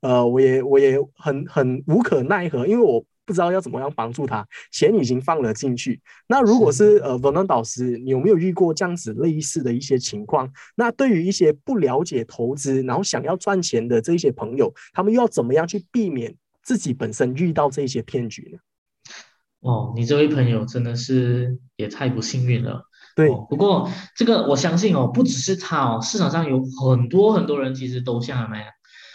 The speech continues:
Speaker 2: 哦，也是有这样子的一个经历。当然数额就可能有些大，有些小。哦，但是现在目前来讲的话呢，很多人哦都是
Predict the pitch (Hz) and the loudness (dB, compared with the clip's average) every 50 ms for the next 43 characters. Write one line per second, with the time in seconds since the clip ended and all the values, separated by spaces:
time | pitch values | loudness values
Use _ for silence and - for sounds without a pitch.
0 | - _ _ - 120 113 110 113 123 131 127 - 202 175 139 131 131 123 113 - | -20 _ _ -8 -8 -6 -4 0 2 2 2 2 2 2 2 2 0 -2 -2 -4
1 | 123 113 117 117 123 139 135 131 131 113 117 120 117 117 117 113 - - - - | -4 -2 -2 -2 0 -2 -2 -4 -4 -4 -4 -4 -4 -4 -6 -10 -12 -12 -6 -4
2 | 151 160 151 151 170 175 175 - - - - 220 208 156 131 127 123 127 165 156 | -2 -2 0 0 0 -2 -2 -4 -8 -8 -4 -2 0 2 2 2 2 0 -2 -4
3 | - - 135 110 110 117 113 113 110 107 120 123 120 123 156 160 131 110 104 - | -4 -4 -6 -6 -4 -4 -4 -6 -6 -6 -6 -6 -4 -2 -2 -2 -2 -4 -6 -6
4 | - 113 113 - - 120 117 - _ _ _ - - - - - - _ _ - | -8 -10 -10 -8 -10 -12 -14 -14 _ _ _ -20 -20 -20 -20 -20 -20 _ _ -18
5 | 120 - - - - _ _ _ - 220 220 226 226 220 226 240 220 214 214 214 | -16 -16 -16 -20 -20 _ _ _ 0 0 2 4 4 2 4 2 2 2 2 2
6 | 208 214 208 196 175 - 143 127 123 120 120 123 117 110 117 127 160 156 147 131 | 0 0 0 0 -2 -2 -4 -2 -2 -2 -2 -4 -4 -6 -6 -6 -6 -6 -4 -4
7 | 123 123 123 - 135 127 123 123 123 165 175 170 156 135 127 127 123 113 110 113 | -4 -4 -2 0 0 2 2 2 2 2 2 2 2 2 0 -2 -4 -4 -4 -4
8 | 131 135 131 131 - 165 147 147 - - | -4 -4 -4 -4 -4 -4 -4 -4 -6 -8